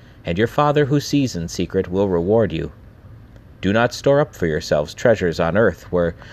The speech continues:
moth and rust consume and where thieves break in and steal. But store up for yourselves treasures in heaven, where neither moth nor rust consumes and where thieves do not break and steal.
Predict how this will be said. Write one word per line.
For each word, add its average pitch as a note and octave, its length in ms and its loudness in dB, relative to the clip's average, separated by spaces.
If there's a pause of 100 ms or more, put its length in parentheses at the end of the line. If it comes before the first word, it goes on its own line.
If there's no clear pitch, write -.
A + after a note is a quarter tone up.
(200)
moth G2 400 2
and E2 160 -2
rust A2 320 -2
consume F#2 500 -2
and E2 140 -4
where E2 100 -4
thieves G#2+ 420 -4
break E2+ 360 -2
in F2 80 -2
and E2 120 -6
steal. E2 520 -4 (560)
But F#2+ 140 -2
store C3 340 2
up B2 140 -4
for - 140 -2
yourselves F#2 640 0
treasures G2+ 420 2
in A2 120 0
heaven, F#2 400 -6 (420)
where F#2 140 2
neither F2+ 320 0
moth G2+ 500 -2
nor D#2+ 240 0
rust A2 340 -2
consumes A2+ 600 -2
and F#2+ 100 0
where F#2+ 120 2
thieves F#2+ 420 -2
do A#2 140 -2
not G#2+ 260 0
break G2+ 240 -2
and F2+ 160 -2
steal. - 400 -6